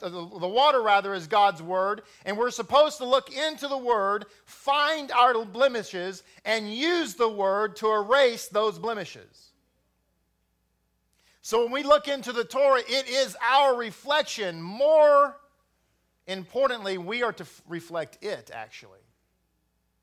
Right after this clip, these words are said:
It's the opposite. When you look into water, you see your reflection in the water, and you say, "Look, I've seen my reflection." It's the opposite here. When you look into the Torah,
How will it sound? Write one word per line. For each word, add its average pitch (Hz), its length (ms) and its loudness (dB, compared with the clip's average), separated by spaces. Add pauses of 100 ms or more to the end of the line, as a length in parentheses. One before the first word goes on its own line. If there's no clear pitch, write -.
(460)
It's 147 120 -20
the 170 160 -10
opposite. 165 600 -6
When 151 100 -14
you 170 100 -10
look 226 180 -4
into 196 240 -10
water, 180 640 -4 (220)
you 160 140 -16
see 220 180 -10
your 214 140 -8
reflection 208 580 -6
in 185 80 -10
the 170 80 -6
water, 196 500 -2 (220)
and 170 100 -10
you 190 60 -10
say, 196 160 -8
"Look, 220 240 -2
I've 180 180 0
seen 226 220 -10
my 196 100 -2
reflection." 190 580 -6
It's 156 140 -14
the 185 140 -12
opposite 185 420 -2
here. 190 220 -6
When 170 100 -8
you 180 120 -8
look 226 180 -6
into 196 120 -12
the 180 80 -8
Torah, 208 460 -2